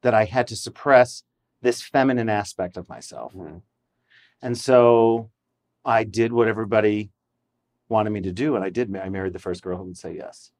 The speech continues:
Speaker 2: Mm-hmm.
Speaker 1: But we did love each other, and we had a wonderful time in the majority of that marriage. And then it was time for us to take a look at our compatibility.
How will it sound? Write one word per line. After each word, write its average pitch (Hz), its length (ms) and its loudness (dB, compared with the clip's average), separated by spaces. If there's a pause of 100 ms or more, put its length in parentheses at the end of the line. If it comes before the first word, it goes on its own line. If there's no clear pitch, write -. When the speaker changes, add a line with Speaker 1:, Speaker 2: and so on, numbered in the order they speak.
(220)
Speaker 2:
Mm-hmm. 101 100 -20 (320)
Speaker 1:
But 131 180 4
we 139 140 4
did 123 260 4
love 107 220 4
each 90 120 -10
other, 85 300 -16
and 120 140 -2
we 123 80 0
had 117 160 -4
a 107 80 0
wonderful 127 720 -2
time 98 640 -8 (920)
in 147 240 4
the 110 260 0 (640)
majority 131 680 4
of 101 120 -10
that 92 200 -6
marriage. - 560 -20 (240)
And 123 200 -4
then 117 540 -2
it 135 140 -4
was 131 160 -8
time 117 260 -8
for 117 180 0
us 113 200 -2 (100)
to 113 480 -2 (840)
take 123 180 -6
a 117 40 -4
look 110 220 -2
at 107 200 -2
our 104 260 -2
compatibility. 92 720 -10